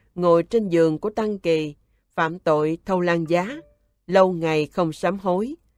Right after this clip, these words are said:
Ăn đồ ăn của chúng tăng, ở chung với chúng tăng, cùng Bố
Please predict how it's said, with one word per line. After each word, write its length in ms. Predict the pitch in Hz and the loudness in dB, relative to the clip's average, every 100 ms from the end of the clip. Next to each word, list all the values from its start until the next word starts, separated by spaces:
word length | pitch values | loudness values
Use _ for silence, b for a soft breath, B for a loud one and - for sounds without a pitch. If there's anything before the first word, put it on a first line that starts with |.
| _ _ _ - | _ _ _ -4
Ăn 220 | 233 220 | 0 2
đồ 100 | 180 | 2
ăn 320 | - 220 214 | 2 0 -2
của 260 | - 165 170 - | -2 -2 -2 -2
chúng 240 | 190 277 | -2 -4
tăng, 320 | - 180 170 170 _ _ _ _ | -2 -2 -2 -8 _ _ _ _
ở 220 | - 165 202 | -2 -2 -2
chung 300 | - 180 175 165 | 0 0 0 -4
với 100 | 185 | -4
chúng 280 | 185 190 285 | -2 -4 -6
tăng, 320 | - 180 170 170 _ _ _ _ - | -4 -2 -4 -8 _ _ _ _ -2
cùng 320 | 180 170 151 | 0 0 0
Bố 160 | 185 | -2